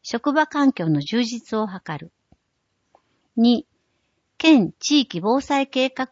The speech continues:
改定に合わせ見直しを準備し、避難訓練や啓発を幅広く実施している。個別避難計画は課題もあり、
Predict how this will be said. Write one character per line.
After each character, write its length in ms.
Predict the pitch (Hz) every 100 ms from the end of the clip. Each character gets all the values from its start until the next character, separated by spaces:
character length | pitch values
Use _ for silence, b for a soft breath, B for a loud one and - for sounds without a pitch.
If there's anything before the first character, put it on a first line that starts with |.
| _
改 240 | 254 247
定 220 | - 160
に 160 | 147 147
合 80 | 139
わ 140 | 185
せ 240 | - 139 - _
見 160 | - 214
直 240 | 254 269
し 220 | 269 - 226
を 100 | 226
準 280 | 214 226
備 120 | 147 131
し、 300 | - 143 - _ _ _ _ _ _
避 160 | - 277
難 260 | 302 311
訓 320 | - 294 262
練 220 | 175 151 139
や 200 | 131 - _
啓 200 | - 269
発 400 | 240 240 - 220
を 220 | 208 - _
幅 300 | _ 254 277
広 320 | 294 277 294 -
く 80 | 143
実 340 | 160 - 190
施 20 |
し 120 | 185
て 100 | -
い 140 | 170 156
る。 180 | 165 - _ _ _ _ _ _ _
個 140 | - 277
別 260 | 311 302
避 180 | 302 311
難 240 | 302 320 311
計 220 | 320 277
画 300 | 170 165 160
は 120 | 147
課 160 | - 196
題 240 | 254 262
も 240 | 247 247
あ 80 | 208
り、 180 | 170 160